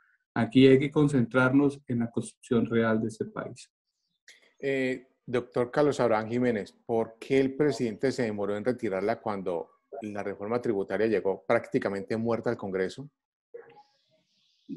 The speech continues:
Speaker 1: No entendemos. El presidente quería mandar un mensaje a los mercados. Nosotros le veníamos insistiendo que era mucho más fácil retirar,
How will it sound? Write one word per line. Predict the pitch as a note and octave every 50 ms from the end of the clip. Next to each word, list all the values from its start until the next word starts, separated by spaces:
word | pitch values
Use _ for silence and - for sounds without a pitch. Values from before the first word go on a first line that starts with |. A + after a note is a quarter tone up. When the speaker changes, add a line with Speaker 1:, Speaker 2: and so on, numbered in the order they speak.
| - _ _ _ _
Speaker 1:
No | - D3+ D3 C#3+ C#3+ C#3+ D3
entendemos. | D3+ D3 D3 E3+ E3+ E3 D3+ C#3+ D3 D3 - F3+ F3+ C#3+ B2 B2
El | A#2 -
presidente | - B2 A2+ A2+ A#2 A2+ A2+ A2 A2 C3+
quería | C#3+ C#3+ A#2+ A#2+ A2+
mandar | A#2+ B2+ B2+ A2+ A2+ A2+
un | A2+ A#2+
mensaje | B2 B2 B2 C3 B2 B2 C3+
a |
los | C3 B2+ A#2+
mercados. | A#2 A2 G#2+ - - A2+ A#2 B2 B2+ B2+ - _ _ _ _ _ _ _ _ _ _
Nosotros | - C3 A#2 A2+ A2 A#2 A#2 C3 C3+
le | C#3
veníamos | C3 B2 A2+ A2+ A#2 A#2+ B2 B2+
insistiendo | C3+ B2+ A#2 A2 - - A#2 A2 A2 A2+
que | A#2 C3
era | A#2 A2
mucho | A#2 A#2+ A#2 - B2+
más | B2 B2 A#2+
fácil | - - B2 A#2+ B2+ B2+ A#2+
retirar, | A#2+ A#2+ A2 A2 A2 G#2+ A2 B2 C#3+ C#3+ C#3+